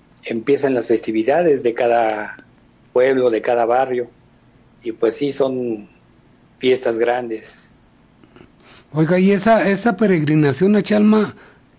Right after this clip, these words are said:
Speaker 2: eh, la hacían a pie por, por toda la cordillera del Ajusco, ¿no? Desde Milpa Alta.
Speaker 1: Sí.
Speaker 2: No sé si lo siguen haciendo o ya es, eh,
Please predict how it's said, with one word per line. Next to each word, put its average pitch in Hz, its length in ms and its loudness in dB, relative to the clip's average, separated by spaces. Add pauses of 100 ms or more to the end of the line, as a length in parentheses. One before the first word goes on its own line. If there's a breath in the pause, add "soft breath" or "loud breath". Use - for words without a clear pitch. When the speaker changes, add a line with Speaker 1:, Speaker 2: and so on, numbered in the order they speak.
(160)
Speaker 2:
eh, 156 280 -6
la 147 260 0
hacían 190 840 2
a 120 180 -4
pie 185 260 0
por, 151 400 -2
por 127 280 -8
toda 170 160 -2
la 190 140 -2
cordillera 143 600 -2
del 165 120 -2
Ajusco, 147 520 -6
¿no? 175 240 -2 (440 loud breath)
Desde 127 340 -4
Milpa 156 380 -2
Alta. 180 120 0
Speaker 1:
Sí. 180 280 -2 (260 loud breath)
Speaker 2:
No 165 280 0
sé 190 180 0
si 196 220 -2
lo 170 140 0
siguen 180 340 0
haciendo 202 520 0
o 131 360 0
ya 143 320 -2
es, 127 400 -10 (400 soft breath)
eh, 113 500 -6